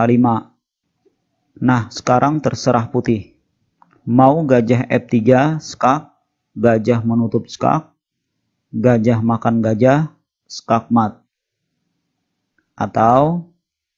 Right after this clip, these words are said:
di sini benteng makan pion E lima, skak, F lima menutup skak. Gajah F tiga,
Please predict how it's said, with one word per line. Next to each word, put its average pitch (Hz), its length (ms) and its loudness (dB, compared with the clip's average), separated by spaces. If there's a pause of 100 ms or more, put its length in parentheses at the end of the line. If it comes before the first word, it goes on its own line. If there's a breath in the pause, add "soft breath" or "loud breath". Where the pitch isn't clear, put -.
(240)
di 113 160 -2
sini 120 380 2 (680)
benteng 120 560 0
makan 117 400 0
pion 117 320 0
E 123 160 -2
lima, 127 560 0
skak, - 560 -2 (880)
F 123 240 0
lima 123 480 2 (160)
menutup 117 560 -2
skak. - 480 -4 (680)
Gajah 120 580 0
F 123 220 -2
tiga, 131 480 2